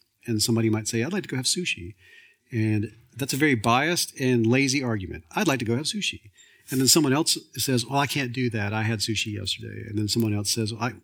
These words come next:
the closest sushi place, my ex works there. I'm not going there." Uh, and all these individual arguments appear, and we, we seem to be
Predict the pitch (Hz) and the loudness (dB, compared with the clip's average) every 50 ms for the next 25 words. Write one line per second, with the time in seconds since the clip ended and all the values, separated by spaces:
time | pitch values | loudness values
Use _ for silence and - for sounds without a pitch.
0 | _ _ - 113 117 110 - - 143 139 - 127 117 - - 117 110 - 123 110 | _ _ -6 -4 -4 -4 -2 -2 0 0 2 2 2 2 2 2 0 0 -2 -4
1 | - 104 95 95 - - 107 95 104 104 110 - - - 82 82 - - 101 98 | -6 -6 -4 -4 -4 -6 -8 -6 -6 -6 -6 -6 -8 -12 -12 -14 -12 -12 -12 -10
2 | 92 98 107 101 95 90 92 90 92 92 104 107 101 _ _ - - - - _ | -8 -8 -6 -8 -8 -8 -12 -12 -12 -12 -12 -14 -14 _ _ -20 -20 -20 -20 _
3 | _ - - 113 104 104 101 101 101 127 120 113 117 - _ - - 127 139 147 | _ -8 -4 -2 -2 -2 -2 -4 -4 -2 -2 -2 -2 -4 _ -4 0 0 2 2
4 | 151 143 147 143 139 120 139 123 123 131 127 120 113 110 117 - _ _ - 127 | 2 2 2 2 2 0 0 0 0 0 0 0 0 -2 -4 -8 _ _ -6 -2
5 | 127 135 127 123 117 104 - - - - 110 - 180 180 135 113 104 101 101 101 | 0 2 2 2 2 2 0 -2 -2 -8 -6 0 2 4 4 4 2 2 -2 -6
6 | - _ _ _ - - 135 139 139 151 160 - 165 143 143 147 139 - - 175 | -8 _ _ _ -6 -4 -2 0 0 -2 -2 -2 -2 0 0 4 4 4 6 6
7 | 196 202 196 170 - 160 143 127 135 135 127 127 123 120 123 120 | 4 4 2 0 -2 -2 -2 0 2 2 4 4 4 2 2 -2